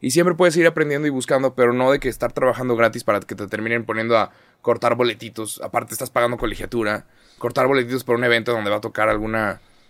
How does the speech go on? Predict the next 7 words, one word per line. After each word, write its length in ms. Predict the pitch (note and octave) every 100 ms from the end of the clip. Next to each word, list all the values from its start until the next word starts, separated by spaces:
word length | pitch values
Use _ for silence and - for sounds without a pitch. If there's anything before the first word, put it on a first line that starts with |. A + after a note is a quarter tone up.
| _ _ -
alguna 280 | G2+ A2+
madre. 480 | A#2 A2+ G#2+ G#2+ F#2+ - - - -
Muchas 360 | A2+ B2+ E3 D3+
veces, 480 | D3 D#3 C#3 - _ _ _ _ _ - - - -
tú, 140 | D#3+ -
me 100 | C3
acuerdo, 500 | D#3 E3+ C#3+ F2+